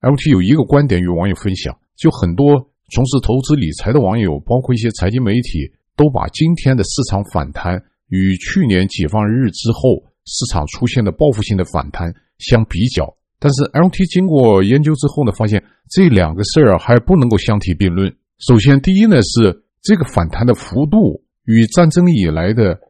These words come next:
下跌的幅度相比还不能够匹配，就百分之两点几、三点几这个反弹的幅度是不够的，或者你也可以把它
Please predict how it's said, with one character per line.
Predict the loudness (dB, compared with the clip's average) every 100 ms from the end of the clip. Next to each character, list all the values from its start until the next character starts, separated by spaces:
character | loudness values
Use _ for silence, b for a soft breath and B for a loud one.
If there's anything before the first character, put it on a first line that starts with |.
| _
下 | -14 -4 -4 -2
跌 | 4 6
的 | 4
幅 | 0 -2 -2
度 | 0 -4 -6 _
相 | -16 0 2 2
比 | -2 -6 -6 -16
还 | _ 0 0
不 | 2
能 | 2
够 | 2 0
匹 | -2 -2
配， | 2 0 0 _ _
就 | 2 2
百 | 4
分 | 2 2
之 | 2 2
两 | 2 2 4
点 | 4 4
几、 | 2 -4 -2
三 | 0 2
点 | 2
几 | 0 -4
这 | 0 0
个 | 2 0 0 -6 _ -2
反 | -2
弹 | 0 -2
的 | -2
幅 | -4 -4
度 | -4
是 | -4 -4 -2 -2 -4 -8 _ _
不 | 4
够 | 6 4
的， | 2 -8 _ _
或 | 2
者 | 4 4
你 | 4
也 | 4
可 | 4 2
以 | 2
把 | 0
它 | 0 -4